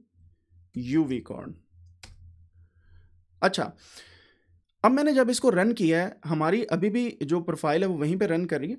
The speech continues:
ठीक है, और रीलोड प्रोसेस जो है हमारे पास आते जाएंगे। For example, मैं यहाँ पे कंट्रोल करके क्लिक करता हूँ, पीछे वाले को बंद कर देता हूँ, you see कि हमारे पास यहाँ पे मैसेज आ गया।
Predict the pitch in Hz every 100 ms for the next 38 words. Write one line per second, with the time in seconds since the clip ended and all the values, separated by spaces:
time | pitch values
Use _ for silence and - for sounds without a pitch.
0 | - 147 233 - 151 160 143 185 247 196
1 | 185 170 160 160 175 170 175 156 151 131
2 | 139 143 123 120 - 92 - - 170 170
3 | 170 165 175 170 147 165 185 170 156 135
4 | 139 139 143 127 139 139 - 147 120 208
5 | - - 135 151 139 135 131 127 135 139
6 | 156 165 143 139 - 147 151 143 120 127
7 | 139 - 123 139 196 123 123 113 101 -
8 | 160